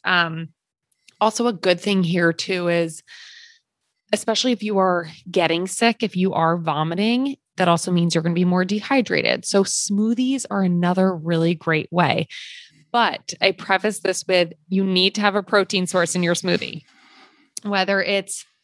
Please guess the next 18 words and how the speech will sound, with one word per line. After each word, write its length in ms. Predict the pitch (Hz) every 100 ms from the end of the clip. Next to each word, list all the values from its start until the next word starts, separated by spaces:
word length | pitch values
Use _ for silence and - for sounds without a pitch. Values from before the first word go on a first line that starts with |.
| _ _ - -
a 160 | 202 196
very 460 | 170 190 190 254
clean 360 | 240 277 277 294
protein 420 | 269 185 190 180
powder. 340 | 165 165 170
And 180 | 202 190
the 60 | 175
reason 220 | 196 190
why 80 | 196
I 40 |
say 200 | 185 185
that 140 | 175 170
is 220 | 165 - - _ _ _ _ -
a 80 | 202
lot 220 | 185 185
of 60 | 180
the 80 | 202
times 360 | - 190 185